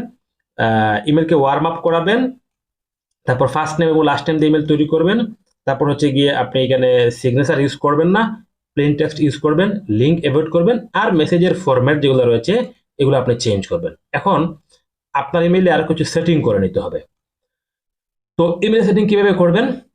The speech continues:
এই সেটিংগুলো যদি করে রাখেন আপনার ইমেইলে, তাহলে আপনার ইমেইল স্প্যাম ফোল্ডারে যাবে না। যেমন প্রথমত হচ্ছে আপনি সেটিংয়ে যাবেন, সেটিংয়ে গিয়ে যে সেটিংয়ে যাবেন, সেটিং থেকে,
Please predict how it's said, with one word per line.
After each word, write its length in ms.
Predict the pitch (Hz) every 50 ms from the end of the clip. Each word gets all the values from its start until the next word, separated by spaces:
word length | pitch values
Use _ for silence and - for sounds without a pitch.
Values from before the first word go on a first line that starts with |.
| _ _ _ -
এই 140 | 202 226
সেটিংগুলো 420 | - 226 220 - 233 220 214 214 202
যদি 120 | 196 202
করে 240 | 196 175 170 165 160
রাখেন 280 | 151 123 - 127 117 120
আপনার 280 | 107 - - 117 117 -
ইমেইলে, 360 | 131 127 127 123 110 107 127 135
তাহলে 240 | - 117 117 120
আপনার 240 | 117 113 - 127 123
ইমেইল 300 | 123 127 160 196 196 196 -
স্প্যাম 340 | - - - - 139 135
ফোল্ডারে 340 | 117 127 127 127 - 180 143 -
যাবে 260 | - 139 110 110 110
না। 260 | 95 - - - _ _ _ _ _ _ _ _ _ _ _ _ _ _ _
যেমন 480 | 131 135 170 165 131 147 156 156 - -
প্রথমত 400 | - - 156 147 160 165 160 165
হচ্ছে 160 | 160 156 151
আপনি 180 | 139 - 143 127
সেটিংয়ে 400 | - - 131 120 165 156 151 147
যাবেন, 440 | 135 131 127 170 196 208 - - - - _ _ _ _ -
সেটিংয়ে 400 | 131 123 139 143 143 127 143 123
গিয়ে 520 | 113 120 127 117 101 117 170 170 - - _ _ _ _ _ _ _ _ _ _ _ _ _ _ _ _ _ -
যে 120 | 104 104
সেটিংয়ে 400 | - - 135 123 170 170 170 165
যাবেন, 360 | 160 160 156 185 220 202 185
সেটিং 320 | - - 143 127 147 147 143
থেকে, 400 | 147 - - 143 143 135 -